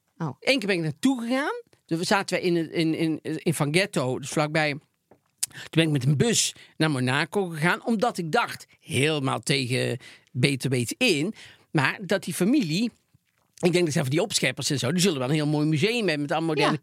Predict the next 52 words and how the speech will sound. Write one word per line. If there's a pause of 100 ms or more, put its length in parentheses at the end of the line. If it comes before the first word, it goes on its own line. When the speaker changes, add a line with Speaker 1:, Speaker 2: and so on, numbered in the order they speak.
Speaker 2:
kunst. (100)
Geen
museum. (340)
In
heel
Monaco
is
geen
enkel
museum. (380)
Speaker 1:
Dat
Speaker 2:
Ze
zijn
helemaal
niet
mee
Speaker 1:
heb
je
Speaker 2:
bezig.
Speaker 1:
een
keer
verteld.
Ja,
wat
raar.
Speaker 2:
Wonderlijk,
hè?
Speaker 1:
Ja,
dat
vind
ik
wel
heel
apart.
Speaker 2:
Want
je
zou
denken
dat
er
allemaal,
Speaker 1:
Ja,
Speaker 2:
dat
zij
dus
Speaker 1:
dan
juist
heel
graag
laten
Speaker 2:
Precies.
Speaker 1:
zien.